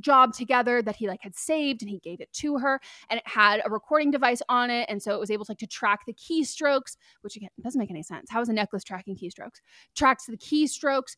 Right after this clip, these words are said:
so she, he could find out all of his passwords, and then the guy's like, "But she's never been in my room." And he was like,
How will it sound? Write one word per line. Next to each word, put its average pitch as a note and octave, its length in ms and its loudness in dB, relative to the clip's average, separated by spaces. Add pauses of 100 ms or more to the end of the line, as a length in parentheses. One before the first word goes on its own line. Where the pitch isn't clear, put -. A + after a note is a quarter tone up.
(100)
so B3 160 -4
she, A#3+ 160 -6
he C4 120 0
could A#3+ 140 0
find A#3 240 2
out A#3 80 -2
all G3+ 160 4
of G3+ 80 -4
his F3+ 160 -14
passwords, B3 560 -2
and B3 80 -4
then A#3+ 80 -4
the A3 60 -6
guy's G#3+ 200 0
like, E3+ 180 -6 (420)
"But A3 80 -2
she's A#3+ 160 -4
never A3 180 -2
been F#3+ 220 -6
in G#3+ 80 -2
my D#3 140 -6
room." E3+ 340 -16 (180)
And B3 100 -2
he B3+ 140 -2
was A#3 120 -2
like, F#3 220 -4